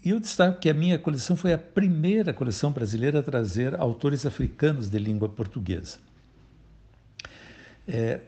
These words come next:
o quarta, a quarta coordenada diz respeito ao estudo da gramática. Eu sempre fui adepto do princípio do velho Quintiliano, famoso retórico e pedagogo romano, de que de gramática se deve estudar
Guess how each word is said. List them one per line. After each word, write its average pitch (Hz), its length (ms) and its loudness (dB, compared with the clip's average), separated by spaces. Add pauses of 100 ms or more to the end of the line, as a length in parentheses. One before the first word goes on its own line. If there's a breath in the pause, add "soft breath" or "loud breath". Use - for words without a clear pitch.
o 147 80 -2
quarta, 202 380 4
a 120 40 2
quarta 196 320 2
coordenada 143 420 0
diz 160 180 -4
respeito 151 680 -2
ao 147 80 0
estudo 131 260 -2
da 131 100 0
gramática. 95 720 -4 (220)
Eu 127 100 0
sempre 196 520 -2
fui 147 220 -2
adepto 123 460 -2
do 139 100 -2
princípio 117 800 -2 (220)
do 113 100 -2
velho 113 300 2
Quintiliano, 104 800 0 (440 loud breath)
famoso 110 480 0
retórico 101 560 -2
e 101 40 -2
pedagogo 95 560 -2
romano, 98 520 0 (460 loud breath)
de 110 100 0
que 120 320 -4 (400)
de 135 120 4
gramática 139 640 0
se - 140 -6
deve 123 180 0
estudar 117 400 -2